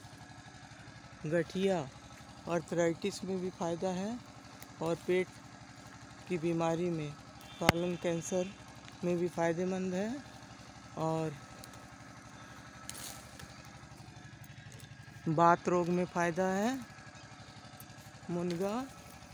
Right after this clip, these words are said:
और इसमें कैल्शियम भरपूर होने के नाते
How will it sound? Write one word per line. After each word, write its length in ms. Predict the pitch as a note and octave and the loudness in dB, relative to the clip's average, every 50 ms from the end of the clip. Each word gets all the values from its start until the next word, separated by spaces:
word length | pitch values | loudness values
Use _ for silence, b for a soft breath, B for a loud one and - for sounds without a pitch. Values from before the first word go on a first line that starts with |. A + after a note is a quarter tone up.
| - - - | -6 0 2
और 220 | E3+ F3 F3 F3+ | 4 4 6 6
इसमें 560 | F3+ F3 E3 - - F#3 F3+ F#3+ G#3+ C4 D4+ D4 - - - - - - - - - - - - - - - - - - - - - - - - - - - - - - - - - - - - - - - - - - - - - - - - - - - - - - - - - - - - | 4 2 2 0 0 2 2 4 4 2 0 -2 -6 -12 -14 -14 -14 -14 -14 -14 -12 -12 -12 -12 -12 -12 -12 -8 -8 -8 -8 -10 -14 -16 -16 -16 -16 -16 -16 -16 -16 -16 -16 -16 -16 -16 -14 -14 -14 -14 -14 -16 -16 -16 -16 -16 -16 -16 -16 -16 -16 -16 -16 -16 -18 -18 -16 -16 -14 -8 0 4
कैल्शियम 600 | F3 F3+ F3+ F3 F3+ E3 - - G3 G3 G3+ F#3+ | 6 6 6 6 2 0 0 0 2 2 4 4
भरपूर 440 | F3+ F3+ F3 D#3 - F3+ F#3+ F#3 | 4 4 2 2 2 2 2 4
होने 300 | F3+ F3+ E3+ F3 F3+ F3+ | 4 2 2 2 2 2
के 160 | E3+ - F3+ E3 | 2 0 0 0
नाते 380 | E3 E3 E3 - - - G#3+ | 2 0 0 0 2 2 2